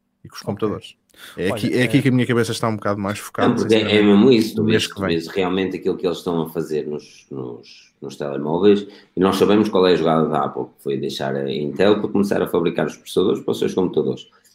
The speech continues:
Speaker 3: E tu realmente consegues ver uma, uma melhoria considerável a nível de imagem, edição de imagem num telemóvel, e uma pessoa começa logo a questionar-se o que é que virá para os P Cs, estás a
Speaker 2: Pois,
Speaker 3: perceber?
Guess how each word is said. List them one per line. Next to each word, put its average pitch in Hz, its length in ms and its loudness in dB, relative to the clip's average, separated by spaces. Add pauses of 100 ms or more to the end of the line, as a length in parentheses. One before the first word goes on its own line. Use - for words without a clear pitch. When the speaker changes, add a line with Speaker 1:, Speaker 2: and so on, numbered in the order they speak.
(160)
Speaker 3:
E 85 100 0
tu 95 80 4
realmente 87 400 4
consegues 80 320 -2
ver 65 160 -2
uma, 65 440 -8
uma 67 260 -10
melhoria 71 560 -6
considerável 76 1200 2 (300)
a 80 60 -2
nível 78 320 4
de 78 80 0
imagem, 78 420 2
edição 71 340 -4
de 73 60 -2
imagem 69 640 -2
num 101 460 4
telemóvel, 85 680 2
e 113 60 2
uma - 120 -4
pessoa - 260 -10
começa 76 280 -6
logo 78 240 0
a 78 40 -4
questionar-se 80 440 -4
o - 20 -20
que - 80 -6
é - 40 -10
que - 60 -18
virá 87 180 2
para - 100 -8
os - 60 -10
P - 120 -6
Cs, 85 240 -8
estás - 200 -10
a - 40 -10
Speaker 2:
Pois, 214 200 -16
Speaker 3:
perceber? 135 120 -12